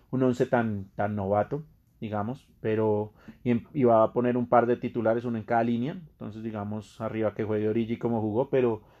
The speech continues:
que lo acompañe o Salah o Mané. Eh, después en la mitad también que lo acompañe Henderson, que es el capitán, atrás que lo acompañe o Gómez o Van Dijk,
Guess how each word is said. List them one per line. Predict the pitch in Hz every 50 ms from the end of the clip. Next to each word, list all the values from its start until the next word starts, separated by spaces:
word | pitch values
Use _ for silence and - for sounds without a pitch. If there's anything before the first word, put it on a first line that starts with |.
| _ _ _
que | - 123
lo | 123
acompañe | 120 - 123 113 104 - 120 113 113 117 120 117 120 120
o | 120 117
Salah | - - 113 110 110 110 110 110
o | 110 110
Mané. | 113 120 127 151 190 214 - _ _ _ _ _ _ _ _ _ _ _ _ _ _ -
Eh, | - 117 117 113 113 113 113 110 110 110 110 110 110 107 101 98 _ _ _ _ _ _ _
después | 127 123 - - - 127 123 120 120 123 123 123 123 123 120 117
en | 127 123 123
la | 127 123
mitad | 120 - - 117 104
también | 120 120 120 120 120
que | -
lo | 123 127
acompañe | 123 - 123 113 104 - 127 117 113 117 113 104 147
Henderson, | 165 180 185 190 185 - 208 202 196 202 - _ _ _ _ _ _ _ _ _ _ _
que | -
es | 120
el | 120 123 120
capitán, | 131 127 - 123 113 - 147 165 175 180 - - _ _ _
atrás | - 101 - - 131 120 120 -
que | - 131
lo | 131
acompañe | 127 - 131 123 117 - 120 117 117 120 120
o | 120 120
Gómez | 117 127 127 127 127 120 120
o | 123
Van | 123 120 113 107
Dijk, | 113 139 175 185 - -